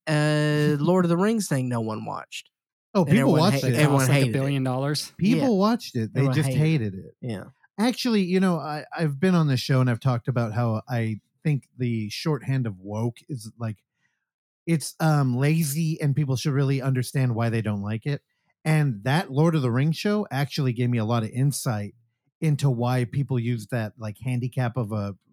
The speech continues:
Speaker 2: verbiage like woke. It's when the creators come into an old I P and they have no intent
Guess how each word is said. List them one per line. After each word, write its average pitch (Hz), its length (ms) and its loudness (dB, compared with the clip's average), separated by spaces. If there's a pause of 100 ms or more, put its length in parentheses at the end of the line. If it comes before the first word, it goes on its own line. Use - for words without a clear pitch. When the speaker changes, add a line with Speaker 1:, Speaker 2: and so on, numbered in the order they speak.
(100)
Speaker 2:
verbiage 117 460 -2
like 104 260 -14
woke. 113 320 -6 (760)
It's 196 200 -2
when 208 240 2
the 202 80 2
creators 196 600 -2
come 196 240 2
into 185 280 0
an 143 220 0
old 165 400 0 (100)
I 139 280 0
P 113 400 -8 (520)
and 170 200 4
they 151 120 2
have 143 220 2
no 135 420 2
intent 165 680 -2